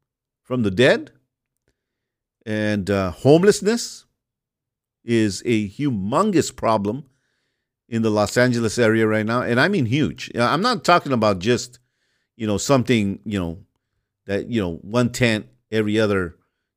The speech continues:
you know, five miles, ten miles. No, it's tent city. And I don't care where you're living at in Los Angeles.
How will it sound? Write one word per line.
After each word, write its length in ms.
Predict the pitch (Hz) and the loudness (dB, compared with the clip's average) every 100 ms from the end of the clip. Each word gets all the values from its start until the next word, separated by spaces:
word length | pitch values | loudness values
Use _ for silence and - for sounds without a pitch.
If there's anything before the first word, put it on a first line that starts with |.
| _ | _
you 100 | 98 | -10
know, 140 | 87 | -10
five 320 | - 95 85 | -6 -6 -4
miles, 500 | 90 117 117 110 98 | 0 2 4 2 -2
ten 260 | - 151 135 | -4 -2 -2
miles. 480 | 87 67 - - - | -4 -8 -14 -20 -16
No, 300 | 131 120 - _ _ _ _ _ _ - | -6 -6 -6 _ _ _ _ _ _ -6
it's 180 | 156 - | -6 0
tent 280 | 202 180 | 0 0
city. 480 | - 165 135 71 - _ _ _ _ _ _ _ _ - | -2 2 2 0 -12 _ _ _ _ _ _ _ _ -4
And 80 | |
I 60 | 123 | -2
don't 140 | 214 | 2
care 120 | 208 170 | 2 4
where 380 | 110 131 170 | 6 6 6
you're 240 | 196 143 151 | 6 4 4
living 380 | 135 143 107 92 | 4 4 2 0
at 320 | 85 85 - _ _ _ | -2 -4 -10 _ _ _
in 200 | 135 135 | 0 2
Los 280 | 110 98 135 | 2 0 0
Angeles. 580 | 135 85 - - - | 0 -2 -8 -14 -18